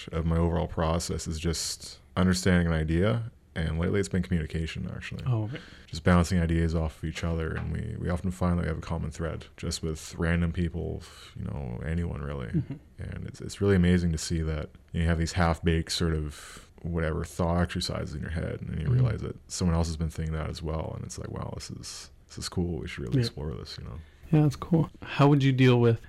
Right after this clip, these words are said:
Speaker 2: I guess, a creative block, like when you're in the middle of painting, but you don't know which direction to take? How would you deal with that?
Speaker 1: When it comes to creative block, I mean, it's, I, I come from a bit of a, a sports background.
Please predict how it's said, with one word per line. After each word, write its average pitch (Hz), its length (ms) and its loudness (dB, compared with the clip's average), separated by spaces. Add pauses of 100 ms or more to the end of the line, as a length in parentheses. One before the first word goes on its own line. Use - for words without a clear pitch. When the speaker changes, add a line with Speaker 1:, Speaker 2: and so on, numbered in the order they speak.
(100)
Speaker 2:
I 120 80 0
guess, 113 180 2
a 117 60 -6
creative 113 680 6
block, 104 440 0 (280)
like 110 200 -2
when 110 140 2
you're 107 380 4 (220)
in 135 60 8
the 123 40 12
middle 117 160 12
of 107 120 8
painting, 107 580 6
but - 100 -2 (220)
you 120 100 4
don't 113 160 8
know 110 100 6
which - 320 -2
direction 104 800 0
to - 100 -4
take? - 400 -6 (140)
How 113 120 2
would 110 160 0
you 107 160 0
deal 113 380 -4
with - 180 -18
that? - 160 0 (360)
Speaker 1:
When 104 100 -4
it 90 40 -6
comes 139 240 0
to 139 100 -2
creative 104 400 6
block, 87 360 4
I 87 40 4
mean, 82 220 2
it's, - 320 -6 (100)
I, 80 220 -4
I - 40 2
come 123 180 4
from 113 140 2
a 101 40 4
bit 98 120 8
of 87 60 4
a, 82 180 2
a - 120 -2
sports - 420 0
background. 76 680 -2